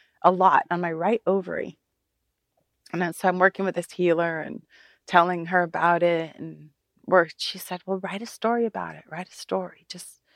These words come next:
I don't," you know, 'cause there was no pathology to it. I,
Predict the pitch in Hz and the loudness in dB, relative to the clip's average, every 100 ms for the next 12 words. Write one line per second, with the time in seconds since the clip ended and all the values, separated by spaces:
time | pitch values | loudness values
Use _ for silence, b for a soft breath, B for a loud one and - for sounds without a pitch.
0 | _ _ _ _ 208 214 _ 202 190 160 | _ _ _ _ 0 0 _ -2 -2 -4
1 | - 208 233 226 262 254 - 202 185 180 | -6 2 4 4 4 2 0 4 6 6
2 | 202 233 226 - 240 247 - 185 | 2 -4 -6 -2 0 0 -2 -4